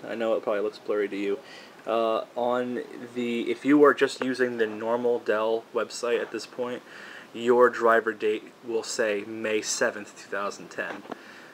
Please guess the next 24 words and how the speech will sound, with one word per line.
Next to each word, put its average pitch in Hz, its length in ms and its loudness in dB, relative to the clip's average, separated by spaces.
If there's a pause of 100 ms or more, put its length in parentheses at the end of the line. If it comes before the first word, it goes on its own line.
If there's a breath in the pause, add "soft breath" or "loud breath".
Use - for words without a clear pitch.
(160 loud breath)
um, 101 440 -4
which 110 220 -8
would 110 180 -4
not 110 400 -4
be 104 140 -8
correct. - 600 -8 (160)
Uh, 107 260 -4
w-, - 240 -4
which 131 300 0
would 131 180 2
actually 139 240 4
be 123 160 0
correct, 113 400 2
but 104 100 -4
it's - 220 -6
not 107 320 -2
the 101 100 -6
latest 95 440 -6
drivers 92 400 -4
that 92 120 -8
are 87 120 -4
out. 82 220 -4 (580 loud breath)
So, 98 260 -2
uh, 98 120 0